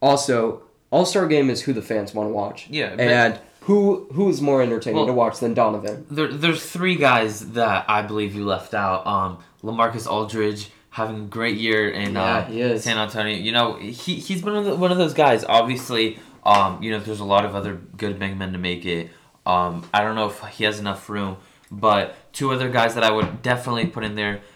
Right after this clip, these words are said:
Speaker 2: Um, you don't think Doncic could get a spot in the All-Star Game?
Speaker 1: Uh, Doncic was really close. Um, I was reading this thing and it said if Doncic, um, edged out Steven Adams in the coaching,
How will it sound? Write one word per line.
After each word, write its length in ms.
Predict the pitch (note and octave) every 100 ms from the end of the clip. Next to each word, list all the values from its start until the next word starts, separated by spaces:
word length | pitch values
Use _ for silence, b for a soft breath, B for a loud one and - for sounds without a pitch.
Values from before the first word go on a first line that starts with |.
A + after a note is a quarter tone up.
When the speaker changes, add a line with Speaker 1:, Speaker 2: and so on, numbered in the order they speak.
| B -
Speaker 2:
Um, 440 | G#2+ G#2+ G2+ G2
you 80 | A#2+
don't 200 | C3 C#3
think 340 | D3+ C3 G#2+
Doncic 520 | A2 B2 C3 D3 C#3 -
could 200 | C#3+ B2+
get 120 | C3+
a 20 |
spot 240 | C#3 D3 C#3+
in 80 | C#3
the 60 |
All-Star 220 | C#3 D3
Game? 180 | C#3+ D3+
Speaker 1:
Uh, 40 | D3
Doncic 640 | D3+ D3+ D#3+ E3 D3 -
was 220 | A#2+ - -
really 480 | A2+ B2 B2+ A#2+ G#2+
close. 440 | - G#2 G2+ -
Um, 420 | A#2+ A2 G#2 G2 b b b _ A#2+
I 80 |
was 180 | B2 B2 - -
reading 320 | C#3 D#3+ D#3+
this 180 | D3 -
thing 240 | C#3 B2+
and 100 | G#2+
it 60 | G2+
said 220 | - G#2
if 220 | G2+ -
Doncic, 680 | - G#2+ A#2+ - C#3 B2+ -
um, 320 | A2+ G#2 F#2+ F#2
edged 300 | A#2+ A2 -
out 320 | A2 G#2+ -
Steven 360 | - A#2+ A#2 G#2
Adams 360 | G2+ G#2+ G#2
in 80 | G#2
the 80 | G2
coaching, 720 | F#2+ G#2+ A2 B2+ B2 C3+ -